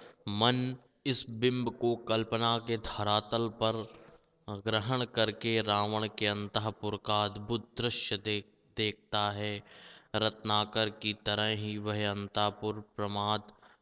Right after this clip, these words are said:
रत्नों से भरपूर महोदधि की तरह वह ध्वनि प्रतिध्वनि युक्त नाद संकुल और अतल रहस्य है और रावण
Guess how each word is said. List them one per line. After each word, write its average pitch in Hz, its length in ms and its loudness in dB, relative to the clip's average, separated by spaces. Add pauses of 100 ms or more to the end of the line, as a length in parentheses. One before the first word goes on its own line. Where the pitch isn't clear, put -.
रत्नों 107 520 -4
से 104 160 -6
भरपूर 104 680 -2
महोदधि 104 760 -2
की 107 260 -8
तरह 104 500 -4 (300)
वह 131 320 0
ध्वनि 120 400 -2
प्रतिध्वनि 113 800 -2
युक्त 113 280 -6
नाद 107 400 0
संकुल 107 720 -4
और 104 340 -2
अतल 110 240 0
रहस्य 107 580 -2
है 104 320 -4 (400)
और 107 160 2
रावण 104 460 2